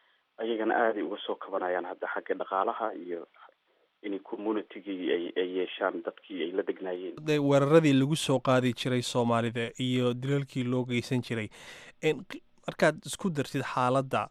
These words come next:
Speaker 2: labadan bilood ee ka dambeysay markii masiibadii, eh, ama dhibaatadii ahayd dhanka nacaybka soo galootiga Koonfur Afrika ka dhacday,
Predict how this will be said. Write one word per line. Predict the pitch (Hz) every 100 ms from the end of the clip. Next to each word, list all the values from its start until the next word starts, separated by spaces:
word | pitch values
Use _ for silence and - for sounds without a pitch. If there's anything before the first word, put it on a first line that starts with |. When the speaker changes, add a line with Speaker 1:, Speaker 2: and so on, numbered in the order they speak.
| -
Speaker 2:
labadan | 135 151 131
bilood | 131 139 135
ee | 123 120 123 - -
ka | 147
dambeysay | 135 120 123 - 135
markii | 135 - 131 127
masiibadii, | 127 - 127 135 127 123 123 - - - - -
eh, | 123 113
ama | 117 123
dhibaatadii | 120 117 - 139 117
ahayd | 101 113 127 127 127 123
dhanka | 135 120 120 117
nacaybka | 120 120 131 -
soo | 120 131
galootiga | 117 131 135 131
Koonfur | - 127 120 135
Afrika | - 113
ka | -
dhacday, | 110 104 98